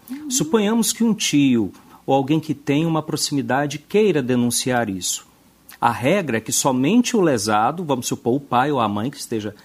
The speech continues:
Speaker 2: sofrendo alienação, que recorra ao judiciário pra sanar essa situação. Mas há uma boa opção pra quem está vendo aquela situação e quer agir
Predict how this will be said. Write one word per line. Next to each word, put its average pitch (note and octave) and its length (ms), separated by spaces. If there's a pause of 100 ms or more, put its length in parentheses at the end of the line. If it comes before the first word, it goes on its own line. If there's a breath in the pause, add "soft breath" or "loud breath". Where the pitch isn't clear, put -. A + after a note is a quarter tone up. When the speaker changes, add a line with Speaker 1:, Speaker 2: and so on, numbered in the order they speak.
(180 loud breath)
Speaker 2:
sofrendo A2 500
alienação, D3+ 640 (260 loud breath)
que F#3+ 100
recorra F#3 340
ao F3+ 80
judiciário D#3 640
pra D3 240
sanar B2+ 500
essa C3 180
situação. A#2+ 600 (560 loud breath)
Mas F#3+ 280
há G#3+ 100
uma G3+ 220
boa G3 240
opção D3+ 400
pra C3+ 200
quem G3 200
está E3 300
vendo A#2+ 360
aquela C#3+ 280
situação A2+ 640 (200 loud breath)
e B2 80
quer F3 280
agir A#2+ 500